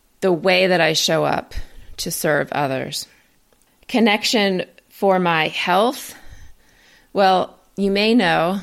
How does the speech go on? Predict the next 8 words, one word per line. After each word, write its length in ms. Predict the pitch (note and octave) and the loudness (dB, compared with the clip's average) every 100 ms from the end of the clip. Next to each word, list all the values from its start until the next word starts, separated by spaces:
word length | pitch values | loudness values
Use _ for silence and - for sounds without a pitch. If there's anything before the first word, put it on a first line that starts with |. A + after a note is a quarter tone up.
| G3 | -6
I 100 | F#3 | -2
may 180 | F3+ F#3 | 0 -2
have 140 | F#3 | -2
shared 300 | - F3 F3 | -2 0 0
this 180 | F3+ F#3 | -2 -4
in 100 | F3 | -8
previous 540 | - F#3 E3+ F#3 F#3+ | -6 -6 -2 -4 -4
episodes, 800 | - E3 E3+ - D#3 D3+ E3 - | -4 -4 -6 -6 -4 -4 -6 -12